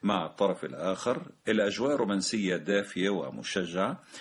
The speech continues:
في ساعة متأخرة من بعد الظهر وفي المساء هناك العقرب بيراجع حساباته المالية المشتركة حتى يدخل تعديل عليها، وفي فرصة لمكسب مالي. هذا المكسب بيجي على الأغلب يا من شراكة يا تعويض،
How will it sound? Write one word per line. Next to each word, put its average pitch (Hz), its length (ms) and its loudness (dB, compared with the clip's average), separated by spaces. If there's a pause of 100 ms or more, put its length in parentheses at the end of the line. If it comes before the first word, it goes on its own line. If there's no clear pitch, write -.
(260)
في 170 160 0
ساعة 143 360 2
متأخرة 98 640 0
من 80 300 -2
بعد 98 220 4
الظهر 113 400 -2
وفي 85 260 -2
المساء 101 640 0
هناك 113 340 0
العقرب 98 440 0
بيراجع 95 460 0
حساباته 101 580 -2
المالية 90 420 -2
المشتركة 104 680 -2 (300)
حتى - 300 -2
يدخل 110 440 -2
تعديل 92 440 -2
عليها، 107 540 -2
وفي 156 320 -2
فرصة 123 460 0
لمكسب 95 640 -2
مالي. 104 320 0 (280)
هذا 139 280 2
المكسب 98 560 -2
بيجي 104 340 -2
على 101 220 2
الأغلب 98 520 -2
يا 107 200 2
من 139 120 0
شراكة 110 580 0 (240)
يا 101 220 4
تعويض، 95 540 -2